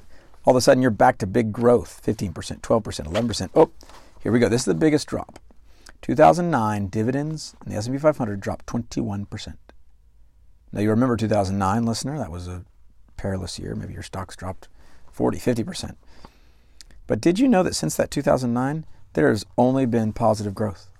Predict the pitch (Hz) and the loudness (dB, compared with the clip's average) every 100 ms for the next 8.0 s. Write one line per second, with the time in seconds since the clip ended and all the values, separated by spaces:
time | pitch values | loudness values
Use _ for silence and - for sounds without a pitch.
0 | - - - - 107 98 - 98 107 101 | -20 -20 -20 -8 -6 -6 -8 -2 -2 0
1 | 92 92 87 98 90 92 98 - 160 170 | -4 -6 -6 -8 -8 -8 -4 2 4 4
2 | 151 151 - - - - - - - - | 2 0 -4 -16 -20 -20 -20 -20 -20 -20
3 | - - - 127 - - - - 131 - | -20 -8 4 4 4 -6 -12 -4 -4 -2
4 | 139 127 - - 120 117 120 123 127 120 | -4 -2 -4 -4 -2 0 0 0 -4 -10
5 | - - 123 120 131 123 - 147 120 - | -16 -6 -4 -2 -4 -4 -6 -8 -8 -2
6 | 123 123 - - - - - - - - | -2 -2 -8 -18 -20 -20 -20 -20 -2 0
7 | 127 123 - - - 123 - 120 123 | 0 -2 -6 -8 -4 -4 -4 -6 -4